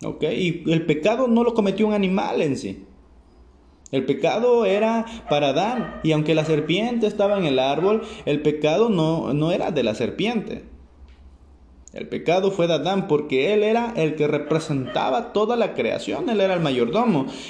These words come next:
Y al él romper el pacto con Dios, entonces el pecado entró. Y así la Biblia dice que como el pecado entró por un hombre, toda la naturaleza empieza a gemir de dolor, de destrucción.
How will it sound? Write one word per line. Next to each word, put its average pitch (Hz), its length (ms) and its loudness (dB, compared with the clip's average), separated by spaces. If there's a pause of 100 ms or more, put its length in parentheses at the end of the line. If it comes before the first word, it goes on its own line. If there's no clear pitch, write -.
Y 139 140 2
al 131 220 4
él 165 340 2 (240)
romper 147 800 0
el 139 260 2
pacto 170 400 -2
con 208 220 0
Dios, 143 520 2 (200)
entonces 135 580 0
el 135 100 0
pecado 117 300 0
entró. - 380 -6 (520)
Y - 120 -8
así - 180 -4
la 131 100 2
Biblia 165 280 0
dice 180 280 -4
que - 140 -6
como - 160 -6
el 110 100 -4
pecado 117 360 -4
entró 190 220 -4
por 190 140 0
un 185 120 0
hombre, 185 380 0 (1400)
toda 151 480 2
la 107 540 -4
naturaleza 117 960 0
empieza 139 640 0
a 131 60 -6
gemir 120 680 -2 (400)
de - 180 -4
dolor, 143 600 0 (280)
de 110 120 0
destrucción. 117 960 -4